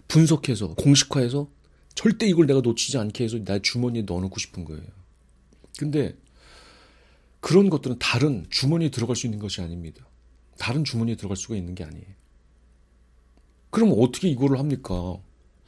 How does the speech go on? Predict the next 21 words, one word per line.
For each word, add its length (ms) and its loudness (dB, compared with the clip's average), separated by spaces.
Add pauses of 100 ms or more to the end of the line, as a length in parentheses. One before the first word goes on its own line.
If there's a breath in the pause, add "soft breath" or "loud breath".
(1160 loud breath)
누가 220 0
손가락을 440 -2
하면은, 300 -2
"어, 120 -4
처음에 320 -4
저 120 -4
사람 280 -2 (200)
손가락이 440 -6
뻗어있네, 420 -4
뭐지?" 380 -4
하고 260 -6
인식을 460 -4
하죠. 240 -8
그리고 220 -8
점점 340 -6
끝으로 300 -6
가죠. 320 -8
그리고 160 -8
점점 260 -10
손가락 340 -8
끝까지 520 -8